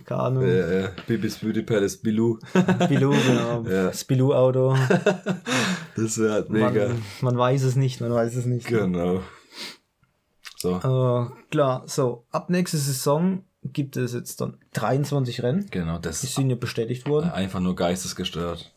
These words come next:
Speaker 2: Also meiner Meinung nach sind das vier, fünf Rennen zu viel.
Speaker 1: Ja.
Speaker 2: Also wirklich.
Speaker 1: Ist kein Wunder, dass ein Hamilton,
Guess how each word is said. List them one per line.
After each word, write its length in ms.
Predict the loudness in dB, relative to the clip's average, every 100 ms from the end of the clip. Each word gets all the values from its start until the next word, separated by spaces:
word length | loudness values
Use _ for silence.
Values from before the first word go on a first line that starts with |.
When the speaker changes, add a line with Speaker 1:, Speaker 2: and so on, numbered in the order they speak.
| _ _
Speaker 2:
Also 200 | -4 0
meiner 300 | 2 2 2
Meinung 320 | 2 0 0 2
nach 180 | 2
sind 160 | 2 0
das 120 | 0
vier, 360 | -2 -2 0 0
fünf 340 | 0 -4 -4
Rennen 160 | -4 -4
zu 140 | -8
viel. 380 | -4 -2 -2 -4 _ _ _ _
Speaker 1:
Ja. 240 | -2 0 -2 -4
Speaker 2:
Also 280 | -6 -4 -2
wirklich. 460 | -2 0 -4 -4 _ _ _ -20 -20 -18 -8
Speaker 1:
Ist 360 | -6 -4 -6 0
kein 220 | 0 2
Wunder, 240 | 2 2
dass 220 | 0 0
ein 100 | 2
Hamilton, 800 | 2 2 0 0 -2 -2 -4 -10